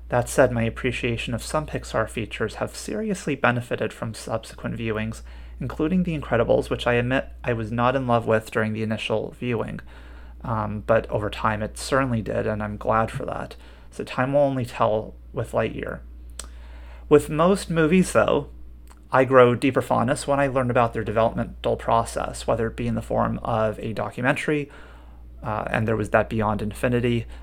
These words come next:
doc on Disney Plus that was quite good. Um, and it may also come in the form of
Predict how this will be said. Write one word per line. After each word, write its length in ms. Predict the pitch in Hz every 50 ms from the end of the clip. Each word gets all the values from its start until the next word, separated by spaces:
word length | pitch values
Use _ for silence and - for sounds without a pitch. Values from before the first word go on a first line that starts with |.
| - - -
doc 280 | 123 110 113 113 - -
on 400 | 117 110 110 107 104 101 104 98
Disney 280 | - 110 - - 123
Plus 300 | 117 - - 123 117 -
that 160 | - 120 117
was 100 | 117 117
quite 300 | - - - 117 113 -
good. 260 | - 123 120 123 123 - - - - - - - - - - - - -
Um, 300 | 123 117 117 117 117 -
and 160 | - 143 139 135
it 60 | 135
may 160 | 147 175 196
also 340 | 202 185 160 - - 147 127
come 200 | - - 127 120
in 60 | 117
the 60 | 117
form 440 | 113 - 127 117 117 117 117 117 117 - -
of 500 | - 113 110 117 113 113 117 117 113 -